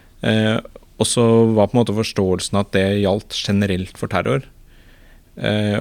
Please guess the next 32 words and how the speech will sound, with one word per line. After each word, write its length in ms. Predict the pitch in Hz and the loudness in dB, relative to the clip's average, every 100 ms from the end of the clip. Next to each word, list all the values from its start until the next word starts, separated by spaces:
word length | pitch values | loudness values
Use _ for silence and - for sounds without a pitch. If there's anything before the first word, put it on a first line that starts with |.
| - | -2
og 140 | 110 | 0
det 80 | 110 | 0
finnes 300 | - 110 113 | 0 0 0
noen 220 | - 104 98 | 0 0 0
psykologiske 560 | - 98 104 95 - - | -2 -4 -2 -2 -4 -6
teorier 260 | 98 98 131 | -4 -2 -2
som 140 | 135 | -2
sier 140 | - 98 | 0 -2
at 80 | 104 | 0
når 140 | 101 | 0
du 60 | 98 | 0
blir 220 | 98 95 | 0 0
redd 220 | 95 90 85 | -2 -4 -6
for 160 | 98 | -4
å 60 | 95 | -2
dø, 320 | 92 98 120 117 - | 0 0 0 -2 -10
så 160 | - 104 | -4 0
blir 160 | 95 | 0
du 80 | 95 | 0
veldig 300 | 98 90 95 | 0 0 -4
opptatt 300 | 87 - 87 | -4 -6 -2
av 80 | 90 90 | -2 -2
at 80 | - | -2
din, 380 | 95 92 92 90 - - _ _ _ _ - - - | -2 0 -2 -6 -20 -20 _ _ _ _ -20 -16 -4
ditt 240 | 104 - | -4 -2
livssyn, 540 | 95 - - 98 95 95 | -6 -6 -6 0 2 2
din 160 | 92 | 0
religion, 640 | 92 92 98 92 95 98 95 | 0 0 -2 0 0 2 2
din 220 | 90 92 92 92 - - - - | 0 0 -2 -4 -6 -6 -8 -6
levemåte 880 | 104 52 98 90 92 - - - 92 | -4 0 0 0 -4 -4 -8 -6 -4
er 300 | 92 - 92 | -4 -2 -2
bra, 220 | 92 - | -2 -2